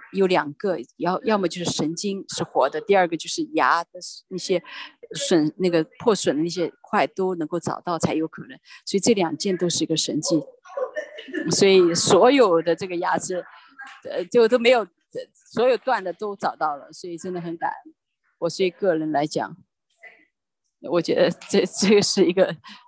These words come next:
我相信我才在一个过程里面，但是我相信神，呃，通过这样的一个过，过程，让我真的很感恩这个家。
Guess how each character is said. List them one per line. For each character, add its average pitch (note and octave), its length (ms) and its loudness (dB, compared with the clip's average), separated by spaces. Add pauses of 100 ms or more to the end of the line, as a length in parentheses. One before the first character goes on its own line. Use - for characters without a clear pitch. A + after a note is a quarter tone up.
(480)
我 E3+ 180 6
相 E3 280 -2
信 F3+ 200 -2
我 D3+ 80 -2
才 - 180 -10
在 F#3 160 0
一 - 20 -6
个 E3+ 120 -4
过 F#3+ 180 -4
程 E3 200 -2
里 D#3 140 0
面， D#3+ 240 -6 (400)
但 F3+ 140 0
是 F3 120 -2
我 D3 80 0
相 E3 240 -2
信 F#3 260 -4
神， D3 420 -6 (1200)
呃， D#3+ 120 0
通 - 280 0
过 F#3+ 140 4
这 F3 140 2
样 E3+ 100 2
的 E3+ 80 0
一 - 20 -4
个 D3 300 -4 (220)
过， F3+ 300 2 (360)
过 F#3 160 4
程， D#3+ 360 -4 (920)
让 E3+ 260 2
我 D#3+ 80 -2
真 F3 160 0
的 F3 80 2
很 D#3+ 220 -2
感 D3 160 -2
恩 D#3+ 120 -4
这 E3+ 120 -6
个 D#3 140 -4
家。 E3 420 -2